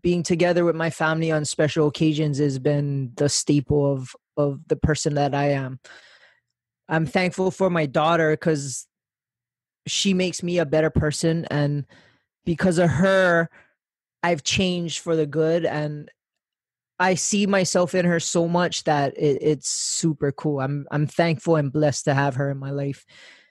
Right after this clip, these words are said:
And of course, I'm thankful to be living in Hawaii. For me, the person that I am, I, I don't think I could have adapted to anywhere that doesn't have this aloha vibe, that doesn't have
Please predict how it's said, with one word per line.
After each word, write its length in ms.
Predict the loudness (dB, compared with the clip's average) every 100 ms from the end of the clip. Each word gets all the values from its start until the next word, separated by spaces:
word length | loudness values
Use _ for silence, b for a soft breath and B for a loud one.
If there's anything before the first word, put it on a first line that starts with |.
| B _ _ -2
And 600 | 2 2 2 2 0 -4 -8 _ _
of 140 | -2 2
course, 260 | 2 2
I'm 120 | 0
thankful 680 | 0 0 -2 -2 0 2 0 -4 _ _ _ _ _ _ _ _ _ _ -4
to 120 | 0
be 140 | 2 2
living 340 | 2 0 -2
in 140 | -2
Hawaii. 580 | -2 -2 -2 -4 -8 -14 _
For 200 | -4 -2
me, 440 | 2 2 0 -2 b b _ _ _ _ _ _
the 160 | -4 0
person 460 | 2 0 2 2
that 180 | 2 2
I 140 | 4 4
am, 360 | 4 2 0
I, 220 | 2 2 0
I 120 | 0
don't 240 | 2 0
think 180 | 0 0
I 100 | 0
could 260 | 0 0 0
have 200 | 0 0
adapted 680 | -4 -2 0 0 0 -4 -2
to 180 | 0
anywhere 400 | 2 2 2 2
that 160 | 2 2
doesn't 300 | 0 0 -2
have 280 | -2 -4 -2
this 220 | -4 -2
aloha 400 | -2 2 4 2
vibe, 580 | 0 -2 -2 -2 -4 -16 _
that 180 | -8 -4
doesn't 300 | -4 -2 -2
have 380 | -2 -2 -4